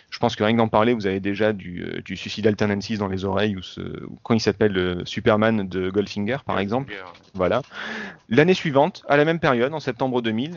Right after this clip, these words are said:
Speaker 1: ils ont tout compris à la rentrée, euh, chez, chez Activision, c'est la sortie du jeu qui nous intéresse, Tony Hawk Pro Skater deux. Voilà.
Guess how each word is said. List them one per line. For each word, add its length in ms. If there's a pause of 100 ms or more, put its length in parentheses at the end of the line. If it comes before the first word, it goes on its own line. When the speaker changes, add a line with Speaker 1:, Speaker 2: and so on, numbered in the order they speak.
(140)
Speaker 1:
ils 140
ont 40
tout 120
compris 280
à 40
la 80
rentrée, 420
euh, 300
chez, 680 (560)
chez 140
Activision, 500 (240)
c'est 160
la 80
sortie 500 (100)
du 220
jeu 120
qui 100
nous 120
intéresse, 380
Tony 220
Hawk 140
Pro 140
Skater 380
deux. 120 (380)
Voilà. 160